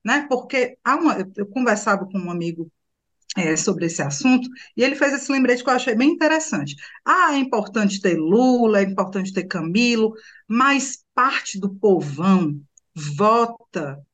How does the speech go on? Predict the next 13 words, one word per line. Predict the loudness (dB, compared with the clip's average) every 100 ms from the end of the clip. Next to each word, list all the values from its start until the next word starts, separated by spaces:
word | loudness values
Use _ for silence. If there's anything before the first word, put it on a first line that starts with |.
| _ _ _ _ -2
é | 2
em | 4 2
quem | 2 2
o | 2
cabo | -2 0
eleitoral | 0 -2 -2 0 0 0
ali | -2
do | -6
pre-, | -6 -2
do, | -2
do | 0 -2
bairro | 0 0 0 -6 -14 -16 -4
pede, | 0 2 0 -4 -10